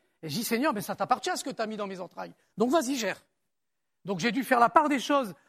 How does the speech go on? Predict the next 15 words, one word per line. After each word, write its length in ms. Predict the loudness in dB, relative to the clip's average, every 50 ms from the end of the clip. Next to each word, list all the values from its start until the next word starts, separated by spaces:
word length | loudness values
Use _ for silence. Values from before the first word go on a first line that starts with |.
| _ _ -6
dans 180 | -2 0 0 0
le, 240 | 0 0 -2 -2
le 160 | 0 0 0 2
nouveau 280 | 2 2 2 2 2
Thierry 280 | 0 0 0 0 0 0
et 60 | 0
l'ancien 320 | 0 -2 -2 -2 -2 -4
Thierry. 360 | -4 -4 -6 -8 -8 -10 -14 _ _ _ _ _ _ _ _ _ _ -6
L'ancien 260 | -6 -4 -2 -2 -2
Thierry, 240 | 0 0 0 0 0
il 60 | 0
était 160 | 0 -2 -4
passionné, 500 | -2 -2 -2 -2 0 0 -2 0 0 -2
vous 60 | -4 -4
voyez. 320 | -4 -4 -4 -6 -8 _